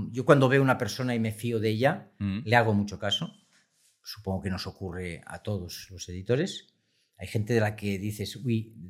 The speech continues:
Speaker 1: esto
Speaker 2: Por supuesto.
Speaker 1: me lo creo, <laughs> el que dice este me lo creo". Eh, bueno, pues yo eso creo que lo he hecho, que lo he hecho razonablemente bien. Eh, y después he sido un editor,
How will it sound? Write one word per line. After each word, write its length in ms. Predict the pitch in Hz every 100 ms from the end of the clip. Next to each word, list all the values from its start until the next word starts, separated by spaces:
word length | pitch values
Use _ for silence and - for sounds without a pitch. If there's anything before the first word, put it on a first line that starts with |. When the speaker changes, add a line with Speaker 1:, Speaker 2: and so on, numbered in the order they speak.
| 98 82 67 67 - - _
Speaker 1:
esto 220 | - - 170
Speaker 2:
Por 60 |
supuesto. 160 | 98 139
Speaker 1:
me 80 | 147
lo 160 | 139 135
creo, 320 | 156 120 98 -
<laughs> 80 | -
el 140 | 151 -
que 100 | 139
dice 260 | 180 156
este 220 | 165 170 160
me 80 | 127
lo 120 | 110
creo". 300 | 110 104 82 - - - - - - - _ -
Eh, 520 | 143 135 131 127 127
bueno, 180 | 143 202
pues 140 | 160
yo 400 | 113 127 - - _ -
eso 340 | 143 - 110
creo 320 | 123 127 120
que 100 | 110
lo 100 | 110
he 40 | 110
hecho, 600 | 110 110 104 98 98 98 -
que 140 | 110
lo 200 | 107 107
he 60 | 104
hecho 540 | 104 113 104 101 90
razonablemente 800 | 87 110 110 107 104 101 98 92
bien. 400 | 107 165 233 - _ _ - - - _ - _ _ -
Eh, 800 | 143 131 127 127 127 123 123 151
y 420 | 160 202 214 104
después 460 | 113 - 127 156 -
he 60 |
sido 640 | 117 - 117 143 165 - _
un 420 | - 131 123 131 139
editor, 760 | 123 117 110 127 135 160 -